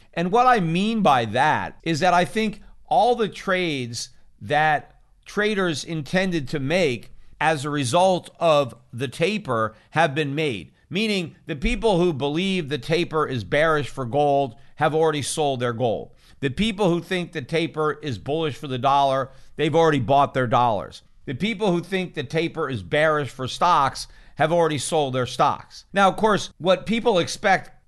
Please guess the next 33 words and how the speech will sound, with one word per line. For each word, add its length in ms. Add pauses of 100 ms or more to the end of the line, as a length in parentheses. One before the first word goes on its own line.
to 100
happen 400
to 100
stocks 520
as 260
a 40
result 560
of 180
the 80
taper 520 (140)
may 180
be 160
wrong. 480
I 60
mean, 180
maybe 320
stocks 540 (120)
will 120
go 180
down 280
more 640 (280)
than 220
those 320
who 140
already 320
sold 340
their 140
stocks 520 (280)
believe. 640 (140)
That's 280
not 180
my 160
point. 360